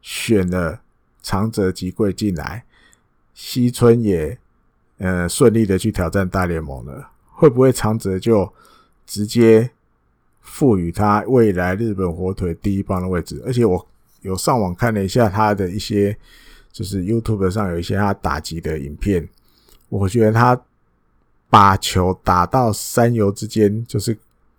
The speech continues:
滚地快速穿出去的这个能力真的蛮高的，也有一套。这样子型的选手在日本火腿目前也比较没有，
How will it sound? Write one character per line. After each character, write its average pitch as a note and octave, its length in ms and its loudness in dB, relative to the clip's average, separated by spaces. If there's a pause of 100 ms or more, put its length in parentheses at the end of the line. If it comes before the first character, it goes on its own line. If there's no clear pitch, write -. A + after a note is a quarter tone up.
(200)
滚 F2+ 220 2
地 A2+ 200 0
快 A#2 240 2
速 G2+ 280 -4
穿 - 260 -2
出 A2+ 100 -4
去 A2 180 -4
的 G2 100 -2
这 G2+ 120 -6
个 F#2+ 100 -2
能 F2 240 -2
力 F#2 280 -4 (560)
真 G2+ 160 0
的 G2 160 2
蛮 E2+ 480 -4 (120)
高 F2 220 -2
的， D#2 240 -10 (140)
也 G2+ 220 0
有 F#2 200 -4
一 D#2+ 60 -10
套。 - 340 -4 (1400)
这 E3+ 320 4
样 E3+ 180 6
子 A#2+ 160 -2
型 G2+ 440 0
的 A#2 120 4
选 G#2 280 0
手 F2 340 -2 (460)
在 C#3 240 4
日 B2+ 120 2
本 G2+ 140 0
火 G2 180 2
腿 F2+ 300 -2
目 A2 100 -6
前 E2+ 240 -6
也 D#2 160 -4
比 - 140 -10
较 F#2 320 -2 (320)
没 E2+ 300 -4
有， E2+ 240 -6